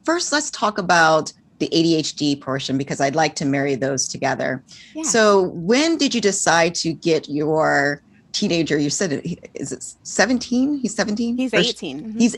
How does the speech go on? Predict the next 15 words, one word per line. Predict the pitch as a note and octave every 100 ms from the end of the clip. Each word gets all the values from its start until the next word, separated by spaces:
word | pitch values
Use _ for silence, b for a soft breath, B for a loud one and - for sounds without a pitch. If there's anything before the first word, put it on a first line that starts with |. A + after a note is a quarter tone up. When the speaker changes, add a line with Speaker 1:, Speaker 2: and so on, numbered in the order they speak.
| -
Speaker 1:
eighteen | F#3+ A3 - E3+ C#3+
now. | C#3 C3
Wow. | C3 C#3+ C#3 C#3 C3+
Speaker 2:
Mm-hmm. | C3+ B B B
Speaker 1:
So | - A#3+ A3+ G#3+ - - - _ -
when | F3 F3+ F#3 B3+ C4+ C#4
and | C#4 - F3+ F3+
why | - D#3+ D#3 D#3+ E3 E3
did | D3+ C#3
you | C#3+
decide | C#3+ C#3 C#3+ C#3+ C#3 C#3
to | - C#3+ C3+ C3+
have | - C3+ C3
him | C3+ C3
tested? | C#3 C#3 B2+ B2